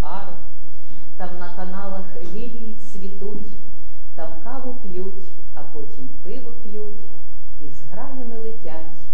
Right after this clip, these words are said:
в солодку путь велосипеди осяйних школярок. Їх рюкзаки яскраві і легкі, їх ноги довгі, стегна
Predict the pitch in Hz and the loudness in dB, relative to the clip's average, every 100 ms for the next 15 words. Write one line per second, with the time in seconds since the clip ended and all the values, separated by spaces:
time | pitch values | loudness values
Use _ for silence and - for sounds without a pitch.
0 | - - - - - - - - - - | 0 0 0 0 0 0 0 0 0 0
1 | - - - - - - - - - - | 0 0 0 0 0 0 0 0 0 0
2 | - - - - - - 143 143 - - | 0 0 0 0 0 0 0 0 0 0
3 | - - 143 143 143 139 - - 143 139 | 0 0 0 0 0 0 0 0 0 0
4 | 156 - - - - - - - - - | 0 0 0 0 0 0 0 0 0 0
5 | 165 175 165 170 - 170 - 175 180 180 | 0 0 0 0 0 0 0 0 0 0
6 | 180 - 180 175 - 175 170 180 175 170 | 0 0 0 0 0 0 0 0 0 0
7 | 165 - 175 170 185 - - 185 180 - | 0 0 0 0 0 0 0 0 0 0
8 | - - - - - 175 170 196 190 175 | 0 0 0 0 0 0 0 0 0 0
9 | 180 180 185 202 196 190 - - - - | 0 0 0 0 0 0 0 0 -2 0
10 | - - 175 - | 0 0 0 0